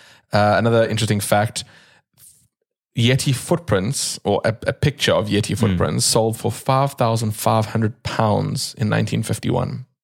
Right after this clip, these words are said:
Speaker 2: A picture of the footprints.
Speaker 1: picture of the
Speaker 2: Not even
Speaker 1: footprints.
Speaker 2: the, the, 'cause I know they took a few castings.
Speaker 1: Yeah, no, picture. So taken by mountain climber Eric Earl Shipton in nineteen fifty-one, the photos featured what appeared to be several dozen footprints, allegedly found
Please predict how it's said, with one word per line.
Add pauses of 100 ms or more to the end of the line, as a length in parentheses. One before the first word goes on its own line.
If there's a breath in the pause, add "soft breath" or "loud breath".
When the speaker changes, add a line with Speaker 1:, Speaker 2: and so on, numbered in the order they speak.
(120)
Speaker 2:
A
picture
of
the
footprints.
Speaker 1:
picture
of
the
Speaker 2:
Not
even
Speaker 1:
footprints.
Speaker 2:
the,
the,
'cause
I
know
they
took
a
few
castings.
Speaker 1:
Yeah, (120)
no, (140)
picture. (180 loud breath)
So
taken
by
mountain
climber (100)
Eric (160)
Earl
Shipton
in
nineteen
fifty-one,
the
photos
featured
what
appeared
to
be
several
dozen
footprints, (420 loud breath)
allegedly
found